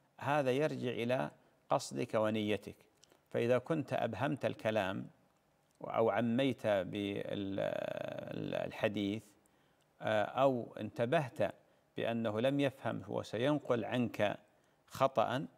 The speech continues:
نعم تأثم، تأثم، لأنه يجب عليك أن،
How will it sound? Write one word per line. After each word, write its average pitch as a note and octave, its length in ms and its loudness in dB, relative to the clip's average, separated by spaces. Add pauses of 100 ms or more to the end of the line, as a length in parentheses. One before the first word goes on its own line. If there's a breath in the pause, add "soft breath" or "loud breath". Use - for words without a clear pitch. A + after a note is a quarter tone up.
(200)
نعم A2 260 -2
تأثم، - 360 -6 (800)
تأثم، A2+ 360 -2
لأنه F#2+ 260 -4 (100)
يجب C3 380 -2
عليك A2 360 0
أن، A#2 300 -2